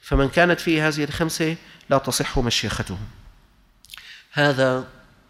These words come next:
وإنك إن وجدت شيخاً مربياً مرشداً أميناً كشف الله لك عن أنواره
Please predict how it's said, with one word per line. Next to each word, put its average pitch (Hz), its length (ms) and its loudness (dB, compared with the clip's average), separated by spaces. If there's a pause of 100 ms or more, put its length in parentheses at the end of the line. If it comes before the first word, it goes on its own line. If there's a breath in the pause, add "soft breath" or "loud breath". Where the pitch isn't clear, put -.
(420 soft breath)
وإنك 131 600 4
إن 110 200 4
وجدت 117 460 2
شيخاً 135 440 -2
مربياً 113 760 -4 (680)
مرشداً 110 760 0 (540)
أميناً 120 580 4 (920 soft breath)
كشف 175 420 0
الله 123 460 4
لك 127 180 2
عن 107 220 2
أنواره 107 600 0